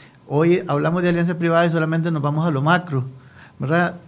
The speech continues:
Y, pero esa alianza que siempre ha existido en Costa Rica, eh, se dejó de lado, pero sigue ahí.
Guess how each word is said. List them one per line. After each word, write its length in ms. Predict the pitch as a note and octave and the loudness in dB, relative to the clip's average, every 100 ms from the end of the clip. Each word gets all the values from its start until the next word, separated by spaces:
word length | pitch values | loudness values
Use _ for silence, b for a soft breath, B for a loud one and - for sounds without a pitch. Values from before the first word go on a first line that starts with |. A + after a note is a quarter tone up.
| - | -4
Y, 120 | D#3 | -4
pero 280 | D3 D3 D#3 | -2 0 0
esa 160 | D#3+ | 0
alianza 760 | F#3+ F#3+ G3+ A3+ G#3+ - C#3 C#3 | -4 0 2 2 0 0 -6 -4
que 160 | C#3 | -6
siempre 500 | C3 - G#3 B3 G3+ | -4 -4 -2 0 -2
ha 60 | E3 | -4
existido 440 | - D3+ C#3+ D#3 | -4 -8 -4 -2
en 100 | C#3+ | -2
Costa 300 | C#3+ C#3 C3+ | -4 -6 -4
Rica, 440 | C3 D#3 F#3 G#3+ G#3+ B B B | -2 -2 -2 -4 -4 B B B
eh, 480 | - C3+ C#3 D3 D3 | -2 0 2 0 -4
se 140 | C3+ D#3+ | 0 2
dejó 240 | D3 G3 | 4 4
de 120 | G#3 | 4
lado, 360 | F#3+ A3+ E3+ B2+ - - - - - - - - - - | 2 0 -2 -4 -8 -20 -20 -20 -20 -20 -20 -20 -20 2
pero 200 | D#3 C#3+ | 4 6
sigue 320 | G3 F3+ C#3 | 4 4 4
ahí. 280 | B2 B2 | 4 2